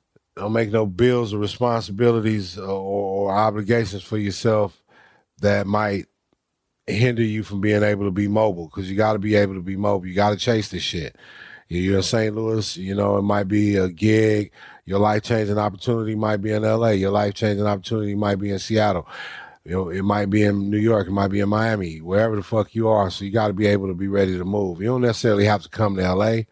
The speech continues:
but just don't stop doing what you're doing and don't stop elevating. When your city get too small for you, you gotta go then, of course. But, you know, once you feel like you've done everything you can do there, there's levels to this shit. You just gotta keep going up those levels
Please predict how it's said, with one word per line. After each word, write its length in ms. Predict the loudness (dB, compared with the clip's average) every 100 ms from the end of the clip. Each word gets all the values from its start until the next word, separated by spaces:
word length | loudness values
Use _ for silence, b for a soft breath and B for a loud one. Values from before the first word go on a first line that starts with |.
| B B B B -10
but 120 | -2
just 220 | 0 2
don't 160 | 0 0
stop 300 | 0 0 0
doing 200 | 0 2
what 160 | -2
you're 80 | -2
doing 240 | 0 2
and 80 | 2
don't 160 | 0 -2
stop 300 | 0 0 2
elevating. 540 | 2 2 0 -2 -4 B B B
When 140 | -4
your 140 | 0 2
city 280 | 2 2 4
get 160 | 2
too 140 | 2 -4
small 380 | 0 2 2
for 160 | 2 0
you, 80 | 2
you 160 | 0
gotta 240 | 2 2 2
go 200 | 2 2
then, 360 | 2 0 -2
of 100 | -8
course. 400 | -8 -4 -4 -4 -12 B B B
But, 140 | -12 -4
you 160 | 0
know, 160 | 2 0
once 360 | 0 0 0 -2
you 60 |
feel 240 | 0 2 2
like 180 | 2
you've 160 | -2 0
done 220 | 0 2
everything 480 | 0 -2 0 0 0
you 80 | -4
can 100 | -4
do 160 | 0
there, 280 | 2 4 2 B B -8
there's 160 | 0
levels 320 | 2 2 0
to 100 | 0
this 140 | 0 0
shit. 280 | -4 -6 -8
You 60 |
just 160 | -12 -2
gotta 220 | 0 0
keep 280 | -2 -4 -2
going 280 | -2 -2 -2
up 100 | -2
those 260 | -2 0
levels 440 | 2 2 0 -10